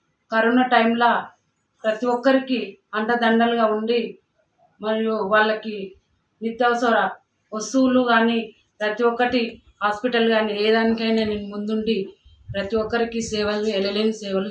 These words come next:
చేసిన. అందుకే ప్రతి ఒక్కరూ నన్ను గుర్తించి, మరి మన మీర్పేట్ కార్పొరేషన్ల అధ్యక్షురాలు పదవి ఇచ్చిర్రు.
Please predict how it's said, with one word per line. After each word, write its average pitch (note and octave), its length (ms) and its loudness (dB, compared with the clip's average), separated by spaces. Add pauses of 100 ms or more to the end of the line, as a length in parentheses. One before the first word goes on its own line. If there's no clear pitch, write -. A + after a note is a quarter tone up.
(120)
చేసిన. G3 300 -6 (720)
అందుకే A#3 260 0
ప్రతి B3 320 0
ఒక్కరూ B3 540 2 (340)
నన్ను A#3+ 200 0
గుర్తించి, B3+ 500 2
మరి A#3+ 480 2 (240)
మన A#3 120 0
మీర్పేట్ B3+ 500 4
కార్పొరేషన్ల A#3 840 2 (340)
అధ్యక్షురాలు B3 560 2
పదవి G#3+ 360 -2
ఇచ్చిర్రు. F#3+ 500 -8